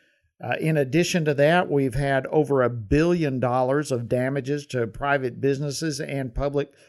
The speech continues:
property during this time. Uh, murder is up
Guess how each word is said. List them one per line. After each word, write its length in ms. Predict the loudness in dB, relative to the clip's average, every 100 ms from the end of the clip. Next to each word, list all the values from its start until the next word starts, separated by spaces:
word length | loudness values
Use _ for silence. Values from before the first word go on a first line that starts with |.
| _ _
property 480 | 0 2 4 4 4
during 280 | 2 2 2
this 180 | -2
time. 480 | -2 0 0 0 -2 -8 _ _ -6
Uh, 120 | -4
murder 440 | 2 4 4 6 6
is 220 | 4 0 2
up 360 | 4 2 0